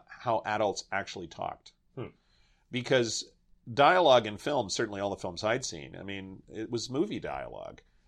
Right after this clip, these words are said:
Speaker 1: This did not feel like movie dialogue. And as an eleven-year-old, I hadn't been in a boardroom and heard adults talk.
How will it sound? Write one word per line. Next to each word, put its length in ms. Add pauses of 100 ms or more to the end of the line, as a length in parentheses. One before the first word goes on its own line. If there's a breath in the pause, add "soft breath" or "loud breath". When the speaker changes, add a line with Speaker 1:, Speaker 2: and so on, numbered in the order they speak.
Speaker 1:
This 280
did 240
not 240
feel 160
like 180
movie 240
dialogue. 600 (160)
And 220
as 140
an 60
eleven-year-old, 540
I 80
hadn't 220
been 140
in 80
a 40
boardroom 540 (260)
and 340 (320)
heard 280
adults 340
talk. 420